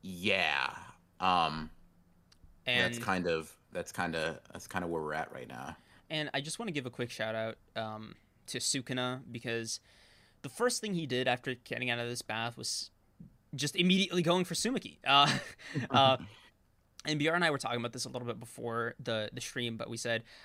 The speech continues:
Speaker 2: um, Sukuna's evilness, right, is, is actually, it's almost like an art form, right? Because he's so dedicated to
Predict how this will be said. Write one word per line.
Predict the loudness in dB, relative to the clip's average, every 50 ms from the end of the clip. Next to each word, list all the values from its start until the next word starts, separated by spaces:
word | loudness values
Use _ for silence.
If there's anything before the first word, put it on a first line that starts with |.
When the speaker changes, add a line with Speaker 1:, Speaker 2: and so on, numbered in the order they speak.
| -8 -2 2
Speaker 2:
um, | 2 2 2 0 -4 -4
Sukuna's | -2 0 0 2 2 2 2 2 2 -2 _ _ _ _ _ _ _ _ _ _ _ -6
evilness, | -2 -2 0 2 2 2 2 2 2 2 2 2 2 0 -2 -2
right, | 0 2 2 2 0 -4 -6
is, | -6 -6 -6 -4
is | -4 -2 0
actually, | 2 0 0 0 0 -4 -2 -2 -2 -2 -4 -6 _ _ _ _ _ _ -2
it's | -2 0
almost | 2 2 2 2 2
like | 0 -2 -2
an | -2 -2 0
art | 0 0 0 -2
form, | -6 -14 -14 -14 -14 -12 -6
right? | -2 -2 -2 -2 -4 -8 -20 -20 -20 -14 _ -4
Because | -2 2 6 6 6 6 6 2 -2 -4 _ _ _
he's | -4 0 2 6 6
so | 6 6 6 4 2
dedicated | 2 0 0 0 0 -2 -4 -8 -12 -12 -12 -12
to | -12 -14 -14